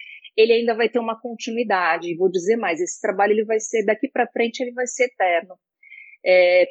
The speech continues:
pela primeira vez nesse período, a gente conseguiu, é, falar com mais de sete por cento das pessoas que era só usuário de academia, porque todo mundo que tava ali, sem ter o que fazer dentro de casa, no Instagram,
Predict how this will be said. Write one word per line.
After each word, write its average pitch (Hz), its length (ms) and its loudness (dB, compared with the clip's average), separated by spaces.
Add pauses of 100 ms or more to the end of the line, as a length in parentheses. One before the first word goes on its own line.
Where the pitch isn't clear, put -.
pela 233 220 2
primeira 247 420 2
vez 240 320 2
nesse 269 320 -6
período, 269 480 2
a 294 60 2
gente 294 260 -8
conseguiu, 320 560 -2 (420)
é, 214 160 2
falar 214 560 0
com 269 140 -6 (160)
mais 254 380 0
de 247 240 -6
sete 226 440 -2
por 269 140 -6
cento 254 640 -8 (340)
das 214 320 -4
pessoas 233 840 -2
que 330 100 0
era 202 240 4
só 214 220 -4
usuário 196 540 0
de 196 80 -6
academia, 220 520 -4
porque - 260 -2
todo 302 300 2
mundo 247 240 4
que - 100 -10
tava 208 260 0
ali, 175 340 2 (280)
sem 233 320 -4
ter 247 80 2
o 233 60 4
que - 80 -10
fazer 220 340 2
dentro 208 300 0
de 202 100 -4
casa, 160 440 -2
no 180 200 -4
Instagram, 196 720 2